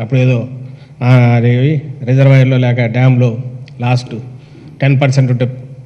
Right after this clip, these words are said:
ఫైవ్ పర్సెంట్ ఉంటే చేసి ట్యాప్ తిప్పి మేమే నీళ్ళు ఇచ్చినాం అనుకుంటే మేము చెప్పుకోవట్లా. కానీ మీ అసమర్థత, మీరు చేయలేనితనము,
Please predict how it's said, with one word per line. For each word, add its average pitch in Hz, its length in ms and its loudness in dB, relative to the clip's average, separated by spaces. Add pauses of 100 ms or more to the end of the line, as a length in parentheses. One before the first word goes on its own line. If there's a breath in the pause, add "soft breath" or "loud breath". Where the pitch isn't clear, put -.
(200)
ఫైవ్ 127 180 0
పర్సెంట్ 123 380 0
ఉంటే 117 420 -2
చేసి 127 220 -2
ట్యాప్ 131 320 -2
తిప్పి 127 220 -4
మేమే 127 280 2
నీళ్ళు 120 220 0
ఇచ్చినాం 120 300 -4
అనుకుంటే 113 260 -4
మేము 117 200 -6
చెప్పుకోవట్లా. 110 500 -6 (560)
కానీ 147 120 -4
మీ 123 160 -4
అసమర్థత, 151 580 -4
మీరు 139 320 -2
చేయలేనితనము, 147 880 4